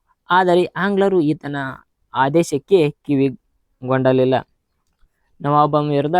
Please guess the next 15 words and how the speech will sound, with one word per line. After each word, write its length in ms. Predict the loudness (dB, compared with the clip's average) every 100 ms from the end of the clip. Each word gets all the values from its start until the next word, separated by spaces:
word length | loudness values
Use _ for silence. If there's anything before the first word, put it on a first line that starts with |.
| -2 -6 _ _ -10
ಬಂಗಾಳದ 420 | -6 0 0 2 2
ಲೇ-, 280 | 0 -2 -8 _ _ _ _ -6
ಲೇವಾದೇವಿಗಾರರ 1080 | -2 2 0 0 -2 0 0 -2 -2 -6 -8
ಮತ್ತು 640 | -8 -12 -18 -12 -12 -12 _ _ _ _ _
ಇತರ 300 | -4 0 2 0
ಹಿ-, 300 | -2 -6 -10
ಹಿಂದೂಗಳ 560 | -10 -6 0 0 2 0
ಬೆಂಬಲ 400 | 0 -4 -2 -2 -4 -8 -16 -6
ಪಡೆದು 560 | -2 -2 -2 -6 _ _ _ _ _
ಇಂಗ್ಲಿಷರ 520 | -4 0 -2 -2 -4 -4 -6 -6
ರಾಜಾರೋಷರವಾಗಿ 1080 | -6 -4 -2 0 -2 -4 -6 -4 -6 -6 -12 -12 _ _ _ _ _ _
ತಮ್ಮ 240 | -4 -2 0 0 -2
ನೀತಿಯನ್ನು 800 | -2 -6 -4 -4 -4 -8 -10 -14 -20 -16 -8
ಮುಂದುವರಿಸಿದರು. 640 | -2 -2 0 0 0 0 -4 _ _ _ _ _ _
ಹಿಂದೂ 360 | -4 -2 -2